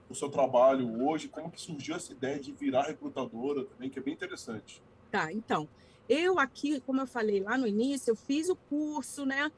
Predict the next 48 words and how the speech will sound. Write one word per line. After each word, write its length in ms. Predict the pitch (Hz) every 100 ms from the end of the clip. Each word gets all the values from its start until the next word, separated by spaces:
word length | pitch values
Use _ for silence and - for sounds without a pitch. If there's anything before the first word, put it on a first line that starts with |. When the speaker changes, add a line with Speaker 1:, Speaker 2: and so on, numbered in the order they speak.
| - -
Speaker 2:
de 120 | 220
preparação 560 | 226 226 226 233 240 220
pro 120 | 254
mercado 540 | 302 - 254 254 254
e 40 | 240
tal, 220 | 202 202
e 60 |
eu 60 | 254
achava 300 | 269 285 269
isso 140 | 277
tudo 200 | - 247
muito 180 | 262 277
interessante. 640 | 269 262 269 - 156 151 214
Então, 160 | 311
assim, 280 | 349 - 190 - - - -
quando 200 | 381 349
a 40 |
gente 240 | 269 226
chega, 580 | - - 254 220 165 147 - - -
e 120 | 233
assim, 360 | 233 220 214 196
o 80 | 220
pe-, 260 | 226 214 -
o 100 | 208
próprio 320 | 254 247 208
podcast, 760 | 185 175 - 214 214 202 214 -
todos 460 | 262 277 220 202 208
os 180 | 214
canais 380 | - 214 202 196
de 80 | 196
YouTube 440 | 196 180 208 185 -
que 100 | -
tem 320 | - 214 220
com 160 | 208 202
conteúdo 680 | 190 190 185 240 233 202
e 40 | 196
tal, 240 | - 247
é 60 | 247
todo 240 | 320 349
assim, 280 | 339 302 240 - - - - - -
é 100 | 240
a 100 | 277
nossa 480 | 269 277 330 - 339
vontade 800 | 302 277 247 285 302 311 226 214
de 120 | 269
ajudar 640 | 285 269 262 220 285 320
quem 220 | - 320
chega, 520 | 302 - 214 165 131